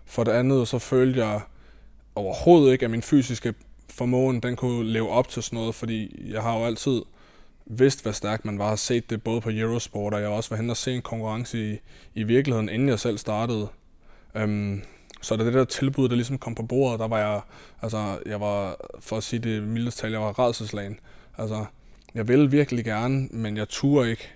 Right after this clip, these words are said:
Øhm, og hun får mig så overtalt, og jeg finder så min nuværende coach, øhm, Andreas,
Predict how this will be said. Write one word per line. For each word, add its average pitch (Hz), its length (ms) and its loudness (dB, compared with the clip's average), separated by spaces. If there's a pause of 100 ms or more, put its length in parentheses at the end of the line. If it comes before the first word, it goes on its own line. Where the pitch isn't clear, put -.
(280)
Øhm, 107 380 -4 (1200)
og 113 400 2
hun 147 220 0
får - 140 -2
mig 117 120 0
så 139 100 0
overtalt, 120 840 2 (720)
og 107 400 -2 (260)
jeg 127 160 0
finder 185 300 4
så 135 280 2 (1000)
min 120 200 2
nuværende 135 400 6
coach, 131 520 2
øhm, 107 640 -2
Andreas, 127 680 0